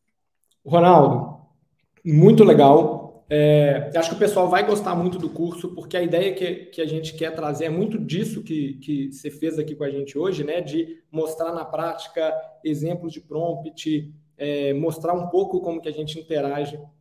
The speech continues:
é, com a tecnologia. E ficou muito legal, né? Tem, é, eu gravei alguns vídeos lá no começo contando um pouco de história da inteligência artificial. O Bebeto, que tava aqui mais cedo,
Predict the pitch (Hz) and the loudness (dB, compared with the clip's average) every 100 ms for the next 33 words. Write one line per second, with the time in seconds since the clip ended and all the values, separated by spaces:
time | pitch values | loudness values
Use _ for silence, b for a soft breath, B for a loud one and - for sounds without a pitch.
0 | _ _ - 139 131 - 143 143 143 147 | _ _ -12 -8 -8 -8 -10 -6 -6 -4
1 | 151 147 135 170 226 220 - _ _ _ | -2 -2 0 0 0 -2 -12 _ _ _
2 | _ _ _ _ 175 170 170 165 160 147 | _ _ _ _ -6 -4 -2 -2 -2 0
3 | 139 123 - 202 208 202 214 240 202 156 | 0 -4 -8 -8 -4 2 2 2 0 0
4 | 131 - - 139 175 175 170 180 170 143 | -2 -6 -12 -4 -4 -2 -2 0 0 -2
5 | 131 135 135 135 123 165 160 170 185 180 | -8 -10 -10 -10 -4 -2 0 0 0 -2
6 | 143 165 147 147 151 147 151 151 151 - | -4 -6 -6 -6 -6 -8 -6 -6 -6 -10
7 | 143 147 147 - 151 - 139 - 156 170 | -12 -10 -10 -8 -10 -12 -20 -8 -4 -2
8 | 156 151 147 143 139 139 139 139 _ - | -2 -4 -6 -8 -12 -14 -14 -18 _ -18
9 | 135 147 165 - 170 156 165 170 - - | -10 -6 -4 2 2 4 0 0 -8 -6
10 | 147 147 147 143 135 - 147 139 135 | -4 -6 -10 -10 -10 -6 -4 -4 -8